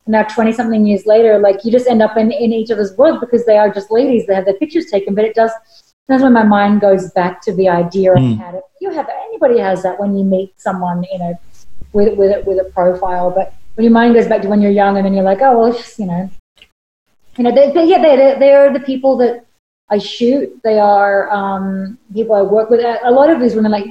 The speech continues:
Speaker 1: Jen Aniston, I, I must have done, Jesus,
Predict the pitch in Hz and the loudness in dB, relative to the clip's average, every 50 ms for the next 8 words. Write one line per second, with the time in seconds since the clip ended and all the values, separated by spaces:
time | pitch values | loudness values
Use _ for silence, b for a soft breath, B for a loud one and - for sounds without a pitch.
0 | - - 202 - 240 226 214 208 214 240 254 262 262 254 - - 202 196 190 196 | -16 -18 -8 -6 -4 -2 -2 -2 0 0 0 0 -2 -4 -6 -8 -8 -8 -6 -6
1 | 202 208 233 - - 202 208 220 196 - - 214 196 185 175 - - 185 175 - | -6 -6 -8 -6 -6 -6 -6 -6 -8 -8 -8 -8 -8 -8 -8 -12 -14 -14 -14 -12
2 | 220 170 170 175 175 175 _ _ - 330 - 330 330 _ | -14 -12 -10 -10 -12 -12 _ _ -20 -20 -20 -20 -20 _